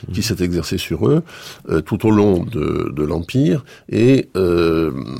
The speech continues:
Speaker 1: qui fait que, et c'est, c'est une, c'est un statut tout à fait assumé par l'Empire ottoman. C'est un statut d'inégalité,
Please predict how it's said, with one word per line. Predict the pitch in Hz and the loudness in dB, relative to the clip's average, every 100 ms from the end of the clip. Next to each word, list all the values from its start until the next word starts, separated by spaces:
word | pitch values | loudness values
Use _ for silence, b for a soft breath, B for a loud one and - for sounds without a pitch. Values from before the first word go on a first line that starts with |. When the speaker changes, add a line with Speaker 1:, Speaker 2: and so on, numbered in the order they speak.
| 65 - - | -10 -10 -6
Speaker 1:
qui | 104 | -6
fait | - - 143 - | -4 0 0 2
que, | 123 | 0
et | 101 | 0
c'est, | - 98 | 0 0
c'est | - 98 | 0 0
une, | 104 95 | 0 -2
c'est | - 98 - | -4 -6 0
un | 90 | -2
statut | - - 101 - - 131 | -2 -4 -4 -4 -8 -6
tout | - 101 | -6 -4
à | |
fait | 101 - 110 113 _ | -4 0 0 0 _
assumé | 101 - 123 139 85 | -2 2 2 2 0
par | - | -4
l'Empire | 82 92 90 | -4 -4 -4
ottoman. | 95 120 85 | 0 0 0
C'est | - 73 | -2 -6
un | 80 | -4
statut | - 90 101 | -4 -4 -4
d'inégalité, | 82 120 113 95 78 78 104 127 | 2 4 4 2 0 -4 0 0